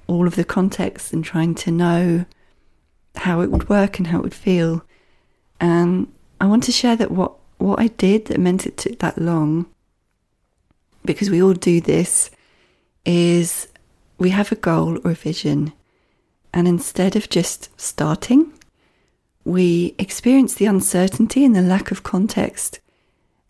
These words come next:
as a negative emotion, right? Instead of allowing ourselves to start, we try to get rid of that negative emotion, and we try to fill up that gap,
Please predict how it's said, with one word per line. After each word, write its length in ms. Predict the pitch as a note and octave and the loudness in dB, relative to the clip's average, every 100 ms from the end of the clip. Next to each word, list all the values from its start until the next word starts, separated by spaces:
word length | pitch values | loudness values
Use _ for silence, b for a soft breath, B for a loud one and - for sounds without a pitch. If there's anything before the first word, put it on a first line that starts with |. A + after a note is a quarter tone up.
| - | -4
as 380 | E3+ F3 E3+ - | -2 -2 -4 -4
a 60 | D#3+ | -2
negative 680 | D#3+ D#3+ E3+ - D#3 - - | 0 -2 -4 -4 -4 -4 -4
emotion, 680 | D3 D3 D3 C#3+ C#3 D3+ - | -2 -2 -4 -4 -4 -6 -6
right? 300 | D3+ D#3+ - | -2 -2 -4
Instead 360 | - F3+ - G3 | -6 -4 -2 0
of 140 | G#3+ - | 0 0
allowing 320 | F#3+ F#3 F#3 | 0 2 0
ourselves 380 | F#3 - E3 - | -2 -4 -6 -6
to 120 | - | -8
start, 540 | - - - G3 G#3 - _ _ _ _ _ _ - | -8 -6 -4 -4 -4 -8 _ _ _ _ _ _ -4
we 120 | F#3 | -4
try 340 | F#3 - F#3+ | -2 -2 0
to 580 | G3 - F3+ E3 E3 E3 D#3+ _ - | -2 -4 -2 0 0 -2 -6 _ -4
get 160 | F#3+ | -2
rid 200 | F3 G#3+ | 0 2
of 100 | B3 | 0
that 160 | A3+ - | -2 0
negative 400 | F3 E3 - E3+ | -2 -2 -6 -2
emotion, 680 | F3 D#3 D#3+ - D#3+ F3+ - _ _ _ _ _ _ _ _ | 0 0 0 -2 0 -2 -6 _ _ _ _ _ _ _ _
and 220 | F#3 F3 | -2 0
we 80 | F3 | 0
try 220 | E3+ E3+ | -2 -4
to 160 | F3 - | -4 -8
fill 280 | - - G3 | -8 -4 -2
up 140 | - | -2
that 260 | F3+ - - | -6 -8 -4
gap, 400 | G3 F3+ - | -2 -2 -4